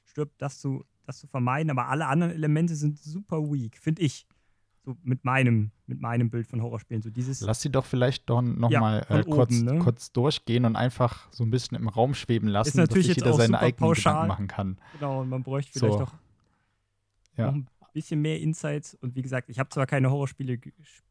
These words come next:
Speaker 1: oder nicht so viel Erfahrung jetzt, aber halt Reviews, sonst was und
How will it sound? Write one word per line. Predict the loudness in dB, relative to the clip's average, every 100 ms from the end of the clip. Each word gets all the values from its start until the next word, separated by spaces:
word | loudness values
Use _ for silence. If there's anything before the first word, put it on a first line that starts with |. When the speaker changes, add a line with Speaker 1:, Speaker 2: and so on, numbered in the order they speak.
| _ _ -8
Speaker 1:
oder | -6 -4
nicht | -2 -2 0
so | 0 2
viel | 0 -6
Erfahrung | -6 -2 0 2 0 -2
jetzt, | -4 -6 -14 _ _ _ _ _ _
aber | -6 -4
halt | -4 -2
Reviews, | -4 -4 -2 -2 -2 -4
sonst | -2 -2 -2
was | -4 -4 -6
und | -12 -20